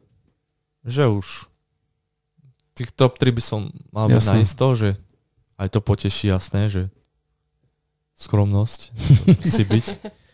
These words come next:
Speaker 1: na prvom mieste. A tak potom prišiel beh na Pustý hrad.
Speaker 2: <laughs> Legendárny.
Speaker 1: A zbadal som tam Kristiana Zimányho.
Speaker 2: Aj.
Speaker 1: Vravím si...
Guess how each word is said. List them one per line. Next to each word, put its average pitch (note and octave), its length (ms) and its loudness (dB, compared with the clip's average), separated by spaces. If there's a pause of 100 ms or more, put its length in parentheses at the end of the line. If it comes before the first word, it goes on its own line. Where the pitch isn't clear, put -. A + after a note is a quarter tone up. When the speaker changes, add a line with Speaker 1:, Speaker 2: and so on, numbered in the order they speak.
(400)
Speaker 1:
na G2+ 100 -8
prvom G#2 240 -2
mieste. G#2 480 -4 (840)
A G2 420 2 (1400)
tak - 220 -10
potom A2+ 420 0 (800)
prišiel A2+ 320 0
beh A#2 280 2 (140)
na G2+ 140 -2
Pustý A2 360 -4
hrad. A2+ 260 0 (440)
Speaker 2:
<laughs> - 380 -20
Legendárny. A2+ 800 2 (1160)
Speaker 1:
A G2 140 -2
zbadal G#2+ 400 2
som G#2 220 -2
tam G#2 260 0
Kristiana A2 560 -2
Zimányho. A2+ 640 0 (680)
Speaker 2:
Aj. D3+ 100 -6
Speaker 1:
Vravím E3+ 460 4
si... A2+ 200 2